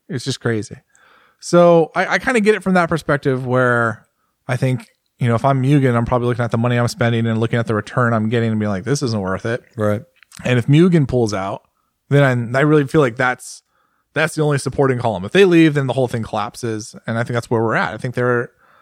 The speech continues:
Speaker 1: they're looking at dollar and cents and being like, "This is stupid for us, and no one else is coming to race us, so we're gonna leave." And the T T was like,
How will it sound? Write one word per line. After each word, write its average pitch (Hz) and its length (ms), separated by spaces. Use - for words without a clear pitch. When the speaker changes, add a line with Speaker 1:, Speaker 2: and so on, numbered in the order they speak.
Speaker 1:
they're 131 180
looking 135 220
at 131 80
dollar 127 360
and 127 100
cents 196 580
and 127 120
being 123 140
like, 120 160
"This - 160
is 117 80
stupid 202 500
for 110 200
us, - 540
and 120 500
no 127 120
one 135 80
else 135 180
is - 60
coming 131 220
to 127 40
race 175 240
us, 196 460
so - 160
we're 117 60
gonna 117 140
leave." 175 280
And 143 120
the 123 40
T 131 160
T 131 120
was 127 100
like, 120 220